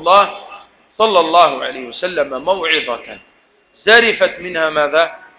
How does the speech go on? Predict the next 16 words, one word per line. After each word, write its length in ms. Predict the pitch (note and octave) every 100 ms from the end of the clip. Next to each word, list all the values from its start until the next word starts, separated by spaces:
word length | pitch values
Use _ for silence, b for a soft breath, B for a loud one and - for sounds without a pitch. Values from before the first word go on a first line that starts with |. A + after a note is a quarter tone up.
| _ _ _ _
العيون، 1400 | D#3+ D3 B2+ C3 B2+ B2+ B2+ B2 A#2+ A#2 A2+ A2 A2 A2+ _ _ _ _ _ _ _ _ _ _ _ _ _ _ D#3+
زرفت 440 | F#3+ D3 C#3 -
منها 220 | C#3+ B2+
العيون. 460 | A#2+ A2 A#2+ A#2 A2+ _ _ _ _
وقد 280 | C#3+ D#3+ D#3+
كانت 380 | F#3 F3+ E3+ E3
مجالس 520 | D#3+ D#3+ E3 D#3 D3+
أهل 280 | D#3 D3+ C#3
العلم 460 | C#3 B2+ D3 C3 A#2+
قديما 680 | B2+ A2+ B2+ A#2+ A2 G2 E2+ - _ _ _ _ _ F#3+
تجري 400 | G3+ F#3 E3+ C#3
فيها 260 | F3 D#3+ D3+
الدموع 600 | D3 - C#3 D3 D3 C3
مجرى 420 | C3 D3 C#3 C3+
مياه 380 | C3 B2+ C3+ B2+
المطر 460 | A#2+ A#2+ A#2+ -